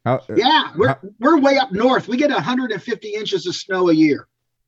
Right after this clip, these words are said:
Speaker 1: Hey, that's a lot of snow cones.
Speaker 2: <laughs> Yeah, yes, it is.
Speaker 1: <laughs> So you, you have, uh, won a, uh, youth pastor.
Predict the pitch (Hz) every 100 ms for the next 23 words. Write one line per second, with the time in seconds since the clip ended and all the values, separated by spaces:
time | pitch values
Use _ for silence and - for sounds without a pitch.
0 | _ _ _ - 101 104 107 95 95 104
1 | 101 - 104 107 - 87 85 87 _ _
2 | _ _ _ _ _ - - 226 - -
3 | 240 208 196 127 226 247 190 127 - -
4 | 107 - _ _ _ _ _ _ _ 139
5 | 135 131 139 170 - 131 147 175 147 127
6 | 117 107 98 101 110 117 110 104 - _
7 | _ _ _ - 95 101 95 92 90 -
8 | 95 90 95 120 127 - 120 120 - 113
9 | 113 110